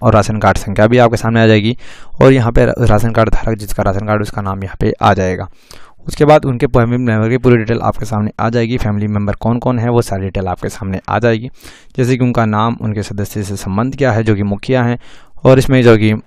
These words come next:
पुरुष महिलाओं की वो डिटेल आ जाएगी, कितने महिलाएं कितने पुरुष, और उनकी एज भी यहाँ पे आपके सामने आ जाएगी। उसके बाद ये बिल नंबर है, जिस दिन तारीख को आपने जो कि गेहूँ दाल आपने जो लिया है सभी डिटेल आपके सामने आ जाएगी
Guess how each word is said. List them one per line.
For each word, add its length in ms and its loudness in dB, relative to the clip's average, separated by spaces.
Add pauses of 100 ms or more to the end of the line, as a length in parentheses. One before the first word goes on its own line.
(100)
पुरुष 240 2
महिलाओं 300 -2
की 120 -4
वो 140 -4
डिटेल 400 -6
आ 120 4
जाएगी, 320 2
कितने 300 -6
महिलाएं 400 0
कितने 200 -2
पुरुष, 260 -2
और 120 -2
उनकी 260 -6
एज 200 -4
भी 120 -6
यहाँ 260 -8
पे 140 -6
आपके 280 -8
सामने 340 -12 (100)
आ 100 -4
जाएगी। 320 -14 (600)
उसके 220 -10
बाद 220 -2 (560)
ये 220 -10
बिल 220 -10
नंबर 260 -8
है, 100 -8
जिस 160 -14
दिन 200 -10 (100)
तारीख 220 -4
को 180 2
आपने 260 0
जो 140 0
कि 140 -6
गेहूँ 360 -2
दाल 240 2
आपने 240 -2
जो 120 0
लिया 280 0
है 160 0
सभी 240 0
डिटेल 280 -2
आपके 180 -2
सामने 300 -4 (100)
आ 120 4
जाएगी 280 0